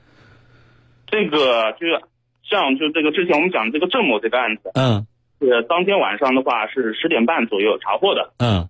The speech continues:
Speaker 1: 然后到了我们这个执法办管理中心，是在晚上十一点四十五分左右完成抽血。
Speaker 2: 嗯。
Speaker 1: 抽血之后，然后这个血液及时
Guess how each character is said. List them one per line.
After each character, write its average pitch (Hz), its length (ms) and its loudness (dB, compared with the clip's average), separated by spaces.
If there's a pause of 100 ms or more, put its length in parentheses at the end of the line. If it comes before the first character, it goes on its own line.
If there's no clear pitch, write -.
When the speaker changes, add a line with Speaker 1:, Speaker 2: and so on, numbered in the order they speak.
(160)
Speaker 1:
然 113 140 0
后 117 460 2
到 160 140 0
了 123 140 4
我 110 40 2
们 104 140 -4
这 135 100 -4
个 101 360 2
执 151 180 0
法 98 160 0
办 110 380 -2
管 117 160 -2
理 110 100 2
中 143 180 0
心， 170 280 -2 (340)
是 120 280 0
在 131 260 2
晚 101 240 -2
上 123 160 0
十 - 200 -4
一 185 100 -2
点 123 200 -2
四 175 100 0
十 196 80 0
五 - 140 2
分 151 180 2
左 104 120 0
右 95 100 2
完 110 220 0
成 143 180 2
抽 196 180 -2
血。 - 260 -4 (180)
Speaker 2:
嗯。 113 280 2 (600)
Speaker 1:
抽 185 160 4
血 - 140 0
之 151 120 0
后， 156 80 2
然 113 160 2
后 131 100 0
这 135 120 -4
个 135 100 0
血 107 240 -2
液 113 300 0
及 131 100 -4
时 117 240 2